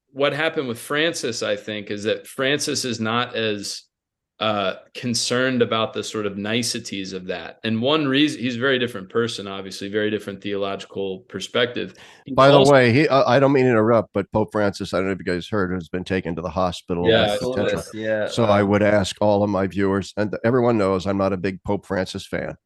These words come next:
Speaker 2: but he is our Holy Father. He is a human being, and I ask everybody to please pray for him. And,
Speaker 1: Yeah.
Speaker 2: and I, and I ask that most sincerely.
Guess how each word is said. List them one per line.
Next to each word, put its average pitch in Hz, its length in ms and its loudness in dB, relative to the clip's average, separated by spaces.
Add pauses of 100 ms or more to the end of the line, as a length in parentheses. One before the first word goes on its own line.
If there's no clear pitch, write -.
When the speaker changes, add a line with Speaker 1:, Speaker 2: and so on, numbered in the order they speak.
(400)
Speaker 2:
but 90 320 -2
he 95 240 -2
is 95 160 -2
our 90 120 -2
Holy 104 260 0
Father. 87 500 -2 (240)
He 95 80 -4
is 98 140 -4
a 104 40 -4
human 101 300 -2
being, 90 340 -8
and 92 140 -6
I 90 80 -2
ask 92 300 -4
everybody 90 340 -4
to 85 100 -10
please 95 280 -8
pray 92 260 -4
for 85 200 -12
him. 87 260 -8
And, 90 180 -6
Speaker 1:
Yeah. 92 100 0
Speaker 2:
and 98 140 -2
I, 98 220 -4
and 98 180 -4
I 95 80 -2
ask 101 260 -2
that 90 200 -4
most 92 260 -4
sincerely. 87 560 -10